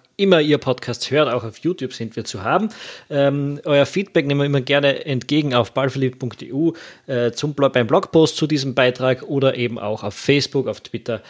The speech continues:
äh, und so weiter und so fort. Vergesst nicht, uns, äh, zu unterstützen auf Patreon, wenn euch wichtig ist, was wir hier machen. Ähm, ich bedanke mich sehr, sehr herzlich bei euch zweien, dass ihr hier gewesen seid.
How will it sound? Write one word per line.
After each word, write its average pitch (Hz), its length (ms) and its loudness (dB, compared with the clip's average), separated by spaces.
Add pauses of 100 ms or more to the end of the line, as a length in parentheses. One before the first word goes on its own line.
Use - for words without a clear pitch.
(320)
äh, 113 200 -2 (120)
und 113 180 -10
so 107 140 -6
weiter 95 380 -6 (120)
und 117 140 -10
so 127 80 -4
fort. 123 300 0 (160)
Vergesst 165 400 2
nicht, - 240 0
uns, 170 480 0
äh, 139 240 4 (100)
zu 156 160 -4
unterstützen 165 580 2
auf 160 200 0
Patreon, 147 580 2 (240)
wenn 135 180 0
euch 127 320 -2
wichtig 120 320 -6
ist, - 400 -6
was 104 200 -14
wir 104 180 -8 (180)
hier 123 320 -2 (280)
machen. 123 420 -2 (280)
Ähm, 147 320 0
ich 180 200 -6
bedanke 156 380 2
mich - 180 2
sehr, 170 160 4
sehr 175 80 4
herzlich 151 420 0
bei 143 220 2
euch 151 160 -2
zweien, 147 280 2
dass 147 140 2
ihr 147 120 4
hier 147 260 0
gewesen 113 380 -2
seid. 156 360 -2